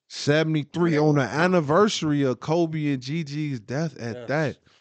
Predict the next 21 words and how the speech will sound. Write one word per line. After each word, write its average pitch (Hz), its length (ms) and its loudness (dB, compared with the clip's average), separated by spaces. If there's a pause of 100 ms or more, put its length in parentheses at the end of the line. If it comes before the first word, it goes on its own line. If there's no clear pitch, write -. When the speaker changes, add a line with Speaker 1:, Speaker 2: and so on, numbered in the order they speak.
(160)
Speaker 1:
He - 160 -2
went 135 240 -2
stupid. 127 460 -4
Luka 170 260 -2
was 135 160 -2
going 135 260 -2
crazy. 185 380 -2
I'm, 185 160 0 (280)
I'm, 214 140 0
I'm, 175 100 0 (100)
I'm 214 120 0
gonna 208 80 4
let, 175 200 2
just, 143 280 -4
just 143 220 0
put 180 120 2
it 151 80 0
on 139 120 0
the 120 80 -6
floor 135 340 -2 (460)
on, 123 160 0